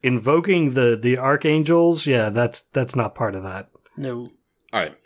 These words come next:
Speaker 3: and maybe I heard this wrong. I'm gonna find the video and link it, 'cause, uh, I, I gotta know if I'm crazy.
Speaker 2: Y-, you're mixing your my-, your my-, mythos there.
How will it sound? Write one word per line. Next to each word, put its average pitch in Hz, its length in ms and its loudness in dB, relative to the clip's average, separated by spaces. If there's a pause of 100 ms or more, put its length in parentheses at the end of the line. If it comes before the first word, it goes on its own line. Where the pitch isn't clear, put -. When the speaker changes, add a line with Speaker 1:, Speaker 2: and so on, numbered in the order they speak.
Speaker 3:
and 123 140 -2
maybe 147 240 2
I 107 140 2
heard 85 160 -8
this 78 160 -14
wrong. - 80 -4
I'm - 80 0
gonna 156 120 -2
find 196 240 0
the 107 40 -6
video 92 320 -2
and 80 100 -8
link 87 220 -6
it, 80 120 -8
'cause, 85 320 -6 (120)
uh, 80 340 -16 (260)
I, 110 60 -4
I 113 40 0
gotta 95 180 0
know 85 200 -6
if 78 80 -10
I'm 78 120 -8
crazy. 78 440 -6
Speaker 2:
Y-, 147 200 -8
you're 160 180 -4
mixing 180 320 -4
your 156 80 0
my-, 151 220 -4
your 160 120 -2
my-, 165 160 -2
mythos 151 500 -4
there. 117 320 -6